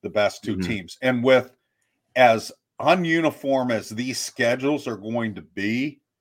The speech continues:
Speaker 1: with how big the conferences are, I do think having a conference championship game to earn that first round bye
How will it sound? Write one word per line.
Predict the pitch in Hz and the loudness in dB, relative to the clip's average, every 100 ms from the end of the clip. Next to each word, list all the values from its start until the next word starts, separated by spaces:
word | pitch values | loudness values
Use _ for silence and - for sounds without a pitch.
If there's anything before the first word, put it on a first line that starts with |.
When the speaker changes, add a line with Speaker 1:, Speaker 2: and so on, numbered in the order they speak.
| _ _ _ _ | _ _ _ _
Speaker 1:
with | 113 110 - | -4 -4 -4
how | - 120 | -2 0
big | 101 104 117 113 | 0 0 -2 -2
the | 101 | -10
conferences | - 110 110 127 139 - 139 123 | -6 -6 -6 -6 -10 -8 -6 -4
are, | 131 135 131 _ _ | -2 -4 -6 _ _
I | 113 | -6
do | 110 135 143 | -4 -2 -2
think | 143 - 120 113 - _ _ _ | -2 -2 -2 -2 -12 _ _ _
having | _ 120 131 113 | _ 0 0 -2
a | |
conference | 101 - 117 113 110 - | -6 -4 -2 -2 -8 -12
championship | - 123 120 120 107 92 113 - | -12 -6 -6 -6 -8 -6 -12 -8
game | 117 101 95 92 | -6 -6 -6 -14
to | - 113 - | -16 -14 -4
earn | 117 123 120 107 | -2 0 -2 -2
that | 107 101 - _ _ _ _ _ | -2 -2 -10 _ _ _ _ _
first | 135 123 - | -2 -2 -4
round | 110 104 92 - | -2 -2 -6 0
bye | 101 104 98 95 90 | 0 2 0 -2 -6